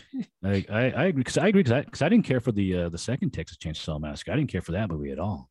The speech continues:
Speaker 2: I, in fact, I, in fact, I, I find it, I, you know, I don't like that at all. But the, yeah, it's really the first one, and that's it. Like, there, there's nothing else after that.
Speaker 1: Uh,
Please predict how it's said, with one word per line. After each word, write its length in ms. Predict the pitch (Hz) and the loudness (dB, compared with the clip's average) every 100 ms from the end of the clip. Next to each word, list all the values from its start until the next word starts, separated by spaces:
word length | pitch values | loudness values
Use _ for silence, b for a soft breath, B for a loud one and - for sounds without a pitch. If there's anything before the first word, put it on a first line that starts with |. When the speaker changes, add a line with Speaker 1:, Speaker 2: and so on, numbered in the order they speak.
| _ | _
Speaker 2:
I, 60 | 85 | -12
in 60 | - | -8
fact, 280 | 123 127 | -6 -4
I, 40 | 87 | -4
in 80 | 78 | -4
fact, 260 | 107 107 | -6 -6
I, 40 | 90 - | -10 -12
I 60 | - | -10
find 220 | 92 90 | -6 -6
it, 80 | 80 | -6
I, 80 | 87 - | -10 -10
you 100 | 90 | -8
know, 80 | 73 | -6
I 40 | |
don't 160 | 92 87 | -4 -2
like 180 | 82 - | -4 -6
that 120 | 82 | -6
at 60 | |
all. 200 | 87 95 71 | -4 -6 -8
But 140 | - | -12
the, 100 | - B B | -16 B B
yeah, 80 | 117 | 0
it's 160 | 92 | 2
really 200 | 127 160 | 4 6
the 80 | 165 | 4
first 280 | - 135 - | 4 2 4
one, 160 | 151 120 | 4 4
and 80 | |
that's 220 | 101 92 101 | 4 2 0
it. 120 | 85 - | -2 -4
Like, 140 | 87 | -4
there, 180 | 107 120 117 | 2 2 4
there's 200 | 135 135 | 4 4
nothing 220 | 156 113 | 4 2
else 220 | 107 104 | 2 -2
after 240 | 98 95 80 | -4 -4 -6
that. 200 | 78 - _ _ b b b _ _ _ _ - - | -6 -10 _ _ b b b _ _ _ _ -16 -6
Speaker 1:
Uh, 560 | 98 95 92 92 92 | -4 -2 -4 -4 -4